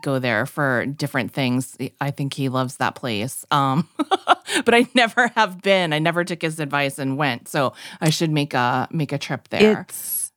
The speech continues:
Speaker 2: it, you really should, 'cause they may have it or know exactly where you can get it. They're pretty,
Speaker 1: Yeah.
Speaker 2: they're pretty great at, at, at helping people, like, locate those things.
Speaker 1: I will do that. Oh,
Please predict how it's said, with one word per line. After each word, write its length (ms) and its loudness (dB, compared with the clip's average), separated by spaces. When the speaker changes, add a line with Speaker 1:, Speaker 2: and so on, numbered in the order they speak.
Speaker 2:
it, 200 4
you 160 6
really 260 4
should, 340 0
'cause 240 2
they 580 2
may 320 4
have 340 2
it 340 2
or 580 2
know 220 4
exactly 400 0
where 100 -4
you 140 -8
can 120 -6
get 200 -4
it. 220 -2
They're 180 4
pretty, 260 0
Speaker 1:
Yeah. 460 2
Speaker 2:
they're 140 2
pretty 240 0
great 420 -6
at, 360 2
at, 200 -2
at 320 2
helping 320 -2
people, 300 0
like, 220 0
locate 420 -4
those 200 -4
things. 420 -8
Speaker 1:
I 120 2
will 240 2
do 180 -2
that. 320 0
Oh, 260 6